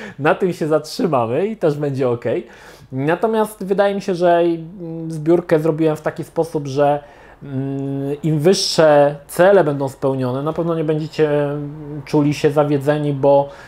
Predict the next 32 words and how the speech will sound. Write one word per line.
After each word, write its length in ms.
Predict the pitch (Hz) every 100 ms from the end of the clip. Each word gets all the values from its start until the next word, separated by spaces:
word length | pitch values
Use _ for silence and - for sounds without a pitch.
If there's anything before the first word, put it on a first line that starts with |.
| - 139
jest 200 | 151 -
tam 120 | 147
kilka 260 | 147 147
fajnych 360 | 147 156 147 143
rzeczy, 280 | 143 147 139
o 60 |
których 340 | 135 135 135 127
zaraz 320 | 135 135 135
powiem. 360 | - 123 101 110
Jeżeli 300 | 156 233 -
się 180 | 277
chodzi 260 | 180 220 220
o 60 | 214
samofinansowanie, 1120 | 208 202 196 190 185 180 185 160 120 104 92 - - - - - - -
e, 460 | 123 135 139 143 143
to 180 | 156
to 180 | 151 226
wygląda 400 | 269 220 214 185
tak, 280 | 175 180 180
że 140 | 156
wpłata 840 | 151 - 165 175 180 170 165 165 165 -
na 200 | 139 135
Patronite 760 | 131 151 151 170 147 143 143 147
jest 180 | 131 139
jednorazowa, 880 | 170 190 190 175 143 110 110 139 180 -
aczkolwiek 520 | 147 - 175 175 175 185
jest 140 | 180
ona 180 | 185 165
rozbita 440 | 147 131 147 156
na 120 | 143
trzy 220 | 139 - 147
miesiące. 600 | 139 - 135 101 -